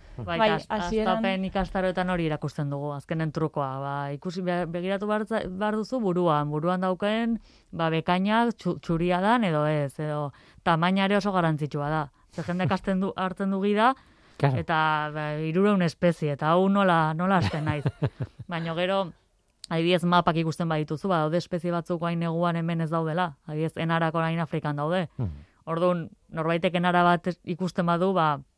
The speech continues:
Speaker 1: izan daiteke, baina ez da izango,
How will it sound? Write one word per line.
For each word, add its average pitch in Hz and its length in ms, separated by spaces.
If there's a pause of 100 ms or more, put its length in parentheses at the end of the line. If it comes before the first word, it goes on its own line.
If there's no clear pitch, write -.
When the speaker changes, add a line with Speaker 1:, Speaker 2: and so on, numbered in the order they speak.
(200)
Speaker 1:
izan 180 280
daiteke, 196 600
baina 143 640
ez 143 180
da 156 100
izango, 143 360